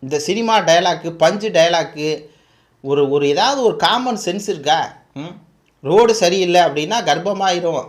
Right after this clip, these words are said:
கர்ப்பம் ரெண்டு தடவை கர்ப்பமாயிருப்பேன், நான் கர்ப்பமா இல்லை அப்படிங்கக்குள்ள சிரிப்பு தான் வருது. சீரியஸா இருந்தால வந்து பார்க்க முடியல. ஏதாவது ஒரு க-, இப்போ லாட்டரி மார்ட்டினுடைய, ஆ, ஒரு மறுமயம், ஒரு லாட்டரி வந்து ஒரு கருத்து சொன்னா கூட நம்ம அந்த கருத்துக்கு பதில் கருத்து சொல்லுவோம். அந்த லாட்டரி சொல்லும்ல,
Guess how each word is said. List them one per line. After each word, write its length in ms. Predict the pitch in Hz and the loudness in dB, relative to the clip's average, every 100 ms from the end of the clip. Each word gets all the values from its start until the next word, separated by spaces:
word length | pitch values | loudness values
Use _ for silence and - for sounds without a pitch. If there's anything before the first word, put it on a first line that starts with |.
| - | -8
கர்ப்பம் 360 | 156 165 180 | -8 -6 -6
ரெண்டு 240 | 165 156 160 | -6 -6 -4
தடவை 280 | 160 208 165 | -4 -2 -4
கர்ப்பமாயிருப்பேன், 540 | 180 180 170 160 165 | -4 -4 -2 -2 -2
நான் 160 | 160 143 | -2 -4
கர்ப்பமா 400 | 131 180 175 165 | -4 -6 -4 -2
இல்லை 160 | 165 | -2
அப்படிங்கக்குள்ள 800 | 147 147 147 143 147 143 123 160 - - - _ _ _ _ _ _ | -4 -6 -8 -6 -2 2 2 0 -2 -20 -20 _ _ _ _ _ _
சிரிப்பு 500 | - - 180 247 214 | -14 -4 -4 -4 -2
தான் 180 | 233 214 | 2 2
வருது. 260 | 190 160 143 | 0 -4 -8
சீரியஸா 380 | - 226 226 226 208 | -8 -8 -8 -4 -4
இருந்தால 220 | 180 190 | 0 2
வந்து 240 | 185 190 | 2 -2
பார்க்க 360 | - 170 190 208 | 0 2 2 -2
முடியல. 380 | 185 165 135 - - - _ _ | -6 -4 -2 -4 -6 -20 _ _
ஏதாவது 380 | 147 180 247 226 | 0 4 4 2
ஒரு 140 | 208 | 2
க-, 120 | - | 2
இப்போ 240 | - 131 135 | 2 2 0
லாட்டரி 420 | 127 185 214 202 | 2 0 -2 -4
மார்ட்டினுடைய, 800 | 156 165 208 185 175 156 147 139 135 131 127 123 120 107 - _ _ _ _ _ _ _ _ _ _ | -2 -2 -4 -8 -6 -4 -2 0 0 2 2 2 0 -4 -16 _ _ _ _ _ _ _ _ _ _
ஆ, 240 | 139 131 131 | -4 -2 0
ஒரு 200 | 131 131 | -2 -2
மறுமயம், 500 | 135 180 185 170 151 | 0 0 0 0 0
ஒரு 180 | 143 135 | 0 0
லாட்டரி 480 | 143 180 175 160 | 0 0 -2 -2
வந்து 240 | 143 135 165 | -2 -4 -6
ஒரு 140 | 143 | -4
கருத்து 280 | 147 147 170 | -2 -4 -4
சொன்னா 280 | 156 139 139 | -6 -2 -2
கூட 340 | 131 120 131 | -2 -2 -2
நம்ம 240 | 175 185 190 | -2 -4 -2
அந்த 240 | 180 175 | -2 -2
கருத்துக்கு 420 | 170 175 214 202 | -2 -4 -6 -8
பதில் 280 | 165 170 196 | -2 -2 -2
கருத்து 220 | 196 180 | -6 -8
சொல்லுவோம். 300 | 170 156 143 | -8 -6 -4
அந்த 220 | 139 165 | -2 -2
லாட்டரி 340 | 180 170 170 165 | -2 -2 -4 -8
சொல்லும்ல, 460 | 165 165 165 175 | -8 -6 0 0